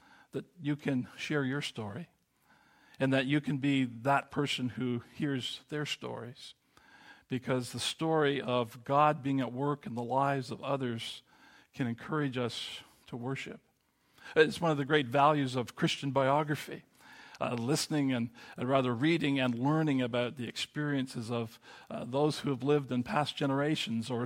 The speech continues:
even some contemporaries as they relay the story of God being at work in their lives. Uh, stories of God's experience of being at work in people's lives have a way to encourage us to worship.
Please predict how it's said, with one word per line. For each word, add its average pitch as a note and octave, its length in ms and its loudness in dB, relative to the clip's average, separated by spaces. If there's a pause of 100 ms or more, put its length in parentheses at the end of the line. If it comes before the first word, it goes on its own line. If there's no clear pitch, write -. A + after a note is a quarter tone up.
even B2+ 240 2
some C3+ 160 -2
contemporaries A#2+ 920 -4 (420)
as B2 120 -8
they B2+ 100 0
relay D3 380 0
the A#2+ 120 -4
story D#3 540 -2
of A#2+ 160 -8
God C#3+ 340 -2
being C3+ 160 -2
at B2 160 -6
work C3 240 -8
in B2 120 -4
their A#2+ 140 -4
lives. E3 560 -10 (600)
Uh, - 80 -6
stories E3+ 640 0
of C3 260 -8
God's D#3 460 2
experience D3+ 720 -4
of A#2 120 -8
being D3 200 0
at B2+ 120 -4
work B2+ 300 -4
in A#2 80 -4
people's A#2+ 380 -10
lives B2 460 -2 (440)
have C3 180 -2
a B2+ 60 -2
way C3 240 2
to B2+ 160 -8
encourage B2 540 -4
us A#2 180 -6
to - 160 -12
worship. B2 460 -6